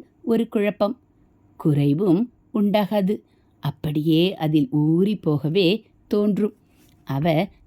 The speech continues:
ரத்தின சுருக்கமாக சொல்வதை விவரித்து சொன்னால்தான் நமக்கு புரியும். அர்த்தநாரீஸ்வர ரூபத்திலிருந்து பார்வதி பரமேஸ்வரர்களின் எல்லா அங்கங்களையும்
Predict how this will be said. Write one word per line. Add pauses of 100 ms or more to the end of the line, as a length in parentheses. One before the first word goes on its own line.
(140)
ரத்தின
சுருக்கமாக
சொல்வதை (440)
விவரித்து
சொன்னால்தான் (300)
நமக்கு
புரியும். (1160)
அர்த்தநாரீஸ்வர
ரூபத்திலிருந்து (400)
பார்வதி (120)
பரமேஸ்வரர்களின் (340)
எல்லா
அங்கங்களையும்